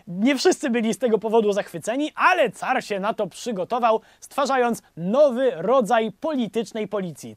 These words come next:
Tak jest, już wtedy na rosyjskiej ziemi coś takiego działało. Opricznicy,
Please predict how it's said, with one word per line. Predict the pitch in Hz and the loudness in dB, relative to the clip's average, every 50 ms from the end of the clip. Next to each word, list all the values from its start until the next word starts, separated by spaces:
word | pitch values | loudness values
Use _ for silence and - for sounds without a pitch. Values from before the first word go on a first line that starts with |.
| _ | _
Tak | - 226 - - - | 2 2 2 2 0
jest, | 208 170 160 - - | -4 -8 -10 -10 -12
już | 165 156 - | -12 -12 -12
wtedy | - - 320 320 302 | -8 -8 -6 -4 -4
na | 233 196 | -4 -4
rosyjskiej | 180 180 - 233 254 220 - - 175 165 | -6 -6 -6 -6 -6 -6 -6 -8 -10 -6
ziemi | 160 233 226 220 196 - | -6 -4 -4 -6 -6 -4
coś | - 247 285 254 - - | -2 0 0 0 -2 -4
takiego | - 208 - 220 214 185 190 175 | -6 -4 -4 -4 -4 -4 -4 -2
działało. | 160 190 175 160 139 120 123 - - - _ - _ | -2 -2 -2 -4 -4 -8 -10 -12 -14 -20 _ -4 _
Opricznicy, | 262 254 185 - 208 226 220 180 - - 175 143 127 - - 302 | 4 4 4 4 0 -2 -2 -4 -6 -10 -14 -14 -8 -6 -4 -4